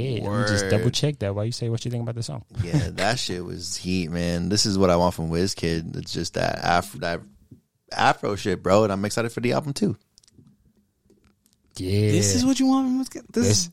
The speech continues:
Speaker 3: doesn't
Speaker 2: Yeah.
Speaker 3: sound like a
Speaker 1: Excuse me.
Speaker 3: single.
Speaker 1: I don't wanna, it's not dropping this Friday.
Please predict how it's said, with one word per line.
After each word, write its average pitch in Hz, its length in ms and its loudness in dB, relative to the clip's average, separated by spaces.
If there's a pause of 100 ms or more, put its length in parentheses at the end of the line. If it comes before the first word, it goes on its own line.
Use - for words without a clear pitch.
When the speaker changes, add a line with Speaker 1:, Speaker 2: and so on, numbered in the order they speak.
Speaker 3:
doesn't 247 220 8
Speaker 2:
Yeah. 403 40 4
Speaker 3:
sound 196 400 4
like 160 160 -2
a 123 60 0
Speaker 1:
Excuse 131 500 4
me. 101 60 0
Speaker 3:
single. 135 440 2 (220)
Speaker 1:
I 110 100 2
don't 131 160 4
wanna, 117 260 2
it's 110 160 2
not 127 160 6
dropping 98 200 2
this 87 100 -4
Friday. 85 320 -4